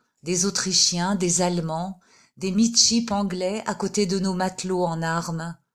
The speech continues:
des petits soldats du Japon, étonnants de bonne tenue militaire dans leurs nouveaux uniformes à l'européenne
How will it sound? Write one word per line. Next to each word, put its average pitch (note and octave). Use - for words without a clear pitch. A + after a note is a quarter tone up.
des F3
petits F#3+
soldats F#3
du F3+
Japon, F3+
étonnants G#3
de D#3+
bonne F#3
tenue F#3+
militaire F#3
dans E3+
leurs F3
nouveaux F3
uniformes F3
à E3
l'européenne D#3+